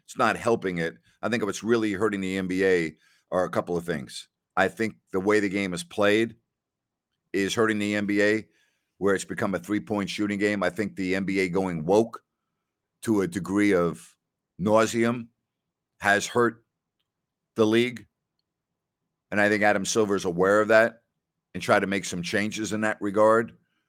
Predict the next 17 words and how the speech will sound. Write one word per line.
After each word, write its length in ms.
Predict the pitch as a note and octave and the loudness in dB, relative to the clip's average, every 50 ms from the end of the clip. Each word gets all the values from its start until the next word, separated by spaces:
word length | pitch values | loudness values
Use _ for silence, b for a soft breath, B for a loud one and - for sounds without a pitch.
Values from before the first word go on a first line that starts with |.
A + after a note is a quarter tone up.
| _ _ _ _ _ _ _ _ _ _ _ _ _ _ _ _ _ _ | _ _ _ _ _ _ _ _ _ _ _ _ _ _ _ _ _ _
But 240 | G#2 G2 G2 G2 G2 | 2 2 4 4 4
I 100 | G2 G2+ | 2 2
think 200 | - B2 A2 - - - | 0 -2 -6 -8 -4 0
all 240 | G2 G#2+ A2 A2 G#2+ | 2 4 4 4 2
of 80 | F#2+ | 2
that 360 | F#2+ F#2+ F2+ E2+ E2+ F2 - _ _ _ _ _ _ _ _ _ _ _ | 2 2 2 2 0 -4 -8 _ _ _ _ _ _ _ _ _ _ _
has 240 | _ A2+ A2 G2 - | _ -4 -2 -2 -2
hurt 240 | - A#2+ G#2+ F2+ F2 | -2 -2 -2 -2 -4
the 160 | G2 F#2+ F#2 | -6 -6 -4
N 120 | F2+ E2+ | -4 -4
B 140 | D#2 D#2 D2+ C#2 | -4 -4 -4 -4
A. 180 | C2+ A#1+ - _ _ _ _ _ _ _ _ _ _ _ - | -6 -8 -12 _ _ _ _ _ _ _ _ _ _ _ -4
I 60 | E2+ | -4
really 280 | F2+ F2 F#2 F2+ F2 E2 | -2 0 0 0 0 -2
do. 260 | D2 D#2 C2+ A#1 - _ _ _ _ _ _ _ _ _ _ _ _ | -2 -4 -6 -6 -10 _ _ _ _ _ _ _ _ _ _ _ _
You 100 | F2+ E2+ | -6 -4
know? 240 | F2+ F#2 G2+ G2 | -4 -4 -4 -6